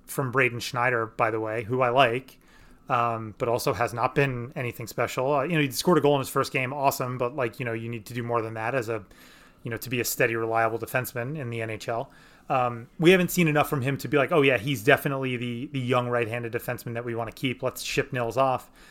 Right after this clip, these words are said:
Um, and I think Zach Jones deserves a longer look, and I, I don't think the Rangers will give him up easily either. So I'm actually gonna just say flat out, no, it's gotta be a different package, and I think you,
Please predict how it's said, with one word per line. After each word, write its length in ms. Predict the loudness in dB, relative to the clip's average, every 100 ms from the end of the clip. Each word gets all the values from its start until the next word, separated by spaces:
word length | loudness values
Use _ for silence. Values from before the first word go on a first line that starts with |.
| -20 -8 0
Um, 320 | 4 4 2
and 120 | 2 2
I 80 |
think 160 | 2 0
Zach 240 | 2 2
Jones 260 | 2 -2 -2
deserves 300 | -4 -4 -2
a 60 | -2
longer 280 | 0 0
look, 240 | 0 0 0
and 80 | -2
I, 200 | -2 2
I 20 |
don't 180 | 2 2
think 160 | 0
the 60 | -2
Rangers 280 | -2 -4 -6
will 120 | -6
give 160 | -6
him 120 | -6 -6
up 140 | -6
easily 320 | -8 -8 -8
either. 240 | -6 -8 -8
So 380 | -2 0 0 -2 -20 -20 -6
I'm 100 | 2
actually 300 | 4 4 2
gonna 160 | 0 0
just 320 | -2 -6 -6
say 160 | -4 -2
flat 260 | 2 2
out, 220 | 2 0 0
no, 240 | 0 0
it's 180 | -4 0
gotta 220 | 2 2
be 80 | 0
a 40 |
different 280 | -2 -4 -2
package, 360 | 0 2 0 -2
and 100 | -6
I 40 |
think 200 | -6 -8
you, 260 | -4 -4